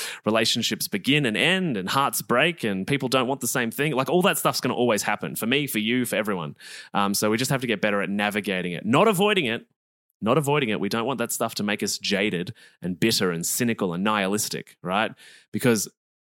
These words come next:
if we do, life will become not worth living. So we have to heal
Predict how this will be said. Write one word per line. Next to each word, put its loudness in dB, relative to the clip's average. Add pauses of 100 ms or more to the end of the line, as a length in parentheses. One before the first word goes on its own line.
(220)
if -2
we 4
do, 2 (100)
life 0
will 0
become 0
not 0
worth 0
living. -2 (640)
So 2
we 2
have -2
to -2
heal 2